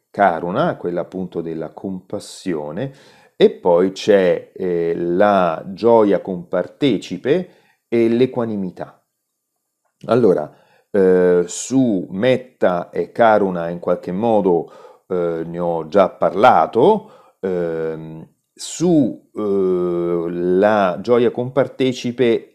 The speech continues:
eh, merita, e anche sull'equanimità meritano due paroline in più, tanto per capire meglio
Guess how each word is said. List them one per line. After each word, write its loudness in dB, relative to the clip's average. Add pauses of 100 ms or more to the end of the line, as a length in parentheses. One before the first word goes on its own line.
eh, -6
merita, -2
e -4
anche -4
sull'equanimità -2
meritano -4
due -6
paroline -4
in -8
più, -4
tanto -8
per -6
capire -6
meglio -4